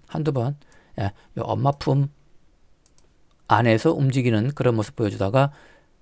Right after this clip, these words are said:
그렇지만 결코 요 오일 선이 밑으로 완전히 꺾이는 그런 모습은 아니었다. 그죠? 요렇게 갔으면 삼 번 패턴으로 갔을 텐데, 지금은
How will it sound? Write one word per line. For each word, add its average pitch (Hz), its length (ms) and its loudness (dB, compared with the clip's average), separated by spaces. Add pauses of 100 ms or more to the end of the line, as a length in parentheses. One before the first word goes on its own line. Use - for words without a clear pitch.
(260)
그렇지만 131 320 -2
결코 110 340 0
요 107 180 4
오일 110 180 6
선이 123 460 0 (180)
밑으로 123 400 -4 (120)
완전히 107 340 -2
꺾이는 185 460 0 (320)
그런 117 200 0
모습은 143 440 0 (1400)
아니었다. 104 760 -2 (1600)
그죠? 120 180 -4 (340)
요렇게 131 240 0
갔으면 123 540 2
삼 185 200 0
번 165 220 4
패턴으로 147 400 0
갔을 104 180 0
텐데, 98 220 -6
지금은 120 420 0